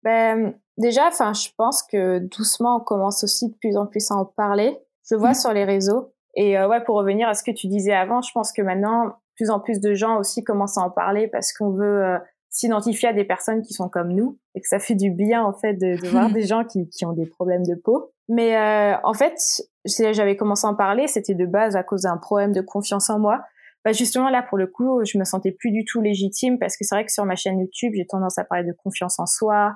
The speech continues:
Speaker 1: euh, faire, euh, faire des choses, euh, enfin, comment dire ? Oui, oser faire des choses, tout simplement.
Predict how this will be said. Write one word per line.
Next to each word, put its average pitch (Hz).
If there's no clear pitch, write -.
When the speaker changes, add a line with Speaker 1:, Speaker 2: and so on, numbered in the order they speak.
Speaker 1:
euh, 170
faire, 180
euh, 156
faire 170
des 180
choses, 196
euh, 165
enfin, 170
comment 185
dire ? 180
Oui, 269
oser 247
faire 214
des 190
choses, 254
tout 240
simplement. 226